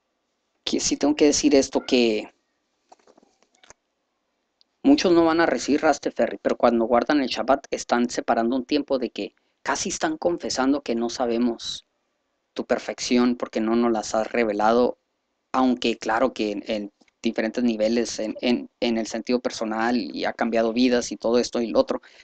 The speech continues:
pero ver la completa imagen y en la semejanza de la palabra, en espíritu, en verdad,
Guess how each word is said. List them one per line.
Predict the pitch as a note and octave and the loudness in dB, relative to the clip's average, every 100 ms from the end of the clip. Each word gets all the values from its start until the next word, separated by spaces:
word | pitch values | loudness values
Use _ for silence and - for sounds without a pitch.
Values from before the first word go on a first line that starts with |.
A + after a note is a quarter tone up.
| _ | _
pero | - B2 A#2+ A#2 - - _ _ _ - | 2 4 6 4 2 -4 _ _ _ -6
ver | B3+ C#3 C#3 C3+ | 4 6 6 4
la | B2+ | 0
completa | B2 A2+ A#2 B2+ | 0 -2 -2 0
imagen | B2+ A#2+ A#2 A#2 - _ _ _ _ _ | 0 0 -2 -6 -6 _ _ _ _ _
y | C3 B2 | 2 4
en | |
la | A#2 | 2
semejanza | G#2+ A2 A2+ B2 A#2 | 0 -6 -4 -6 -2
de | B2 | -2
la | A2 | 0
palabra, | G2+ A2+ B2+ C3 | 0 2 2 0
en | A2+ | -2
espíritu, | - A2+ B2 A#2 | -6 -10 -4 -2
en | |
verdad, | A2 A2 A#2 | -2 0 0